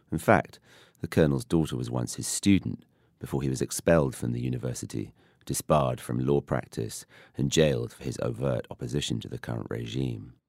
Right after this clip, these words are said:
His political convictions, ideologically supported,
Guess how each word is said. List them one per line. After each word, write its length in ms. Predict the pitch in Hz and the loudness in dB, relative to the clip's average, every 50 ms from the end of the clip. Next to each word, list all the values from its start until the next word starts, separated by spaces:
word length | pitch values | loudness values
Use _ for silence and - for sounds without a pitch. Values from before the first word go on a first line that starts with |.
| _ _ _ _ _ _ _ _ _ _ _ _ _ _ _ | _ _ _ _ _ _ _ _ _ _ _ _ _ _ _
His 140 | _ - - | _ 2 2
political 460 | - - 120 113 117 - - - - | 6 6 6 6 6 2 -2 -6 -10
convictions, 800 | - - 71 65 62 64 - - - - 60 57 55 52 - - - - - - | -6 -2 -2 -2 0 -2 -4 -4 -4 -4 -4 -4 -4 -6 -8 -10 -12 -10 -6 -6
ideologically 600 | - - - 65 65 67 - - - - - - | -4 -4 -2 -2 -2 -2 -4 -4 -8 -10 -10 -8
supported, 640 | - - - - - 87 82 80 - 62 60 - | -6 -8 -4 2 4 4 4 4 2 -2 -4 -4